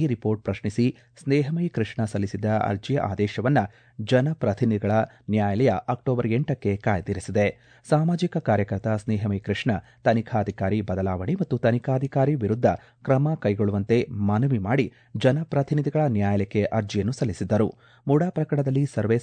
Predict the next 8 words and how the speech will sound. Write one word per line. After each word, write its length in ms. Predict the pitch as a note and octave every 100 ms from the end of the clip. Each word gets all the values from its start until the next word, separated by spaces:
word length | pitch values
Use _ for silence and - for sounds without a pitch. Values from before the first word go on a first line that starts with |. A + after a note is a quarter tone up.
| -
ಸಂಖ್ಯೆಗಳ 360 | G2+ - G2+
ಪ್ರಕಾರ 380 | G2+ F2+ - G2+ B2+ - _ -
ಪ್ರತ್ಯೇಕ 460 | C3 B2+ D3+ D#3 E3+ -
ಪ್ರಕರಣಗಳನ್ನು 640 | G#2+ A#2 A#2 B2+ B2 D#3+ -
ದಾಖಲಿಸಲು 600 | G2 G2 A2 G#2 A2+ C#3 G#2+
ನಿರ್ದೇಶನ 480 | G#2+ G#2+ B2+ - D3+
ನೀಡಬೇಕು 340 | G#2+ G2 G2 -
ಎಂದು 120 | C3+